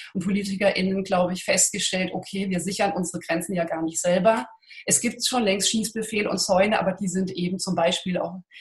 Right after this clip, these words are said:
in Nord- und Westafrika. Zwanzig zwanzig, was wird da nun deutlich? Da will ich zwei, was entdeckt das Röntgengerät sozusagen, äh, will ich zwei Punkte hervorheben. Zunächst die imperiale Lebensweise ist verheerend.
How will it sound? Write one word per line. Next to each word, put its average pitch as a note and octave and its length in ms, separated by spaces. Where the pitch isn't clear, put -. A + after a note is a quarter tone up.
in F#3 140
Nord- F3 200
und F3+ 80
Westafrika. F3 800
Zwanzig A#3+ 380
zwanzig, C#4+ 460
was A#3 200
wird A3+ 160
da G3 160
nun B3+ 240
deutlich? A#3+ 400
Da A3 160
will G3 100
ich G3 160
zwei, G3+ 680
was F#3+ 180
entdeckt - 920
das A#3+ 200
Röntgengerät A#3 580
sozusagen, A3 840
äh, G#3+ 280
will - 80
ich - 140
zwei G3 180
Punkte B3 300
hervorheben. A#3 560
Zunächst G#3 400
die G#3+ 80
imperiale F#3+ 560
Lebensweise A3+ 840
ist G3 200
verheerend. G3+ 720